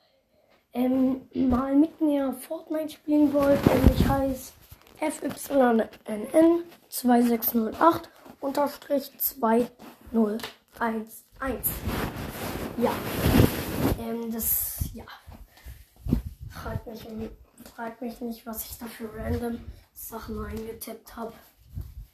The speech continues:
Aber es waren halt wirklich random Sachen,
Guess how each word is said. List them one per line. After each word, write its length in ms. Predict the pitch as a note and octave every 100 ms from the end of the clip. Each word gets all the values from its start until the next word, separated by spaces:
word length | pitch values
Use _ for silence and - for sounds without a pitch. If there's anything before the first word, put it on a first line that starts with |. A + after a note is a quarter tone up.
| _ _
Aber 100 | _
es 160 | - -
waren 160 | C4+ B3
halt 240 | A3+ G#3+
wirklich 400 | A#3 B3+ B3+ B3
random 480 | G#3+ A3 B3+ A#3 G#3+
Sachen, 560 | A3 A#3+ C4 A#3 B3